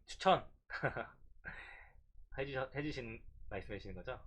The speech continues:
아, 네, 추천 감사합니다. 속초 홍보부장님, 장훈이님, 오늘도 와주셔서 정말 감사합니다. 내일도 잘 골라가시면은 좋을 것 같습니다. 네, 그러면은 방송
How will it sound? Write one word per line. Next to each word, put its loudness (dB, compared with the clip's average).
아, 4
네, 0
추천 4
감사합니다. 6
속초 8
홍보부장님, 6
장훈이님, 0
오늘도 10
와주셔서 8
정말 -4
감사합니다. 0
내일도 2
잘 6
골라가시면은 2
좋을 0
것 2
같습니다. -12
네, 8
그러면은 10
방송 4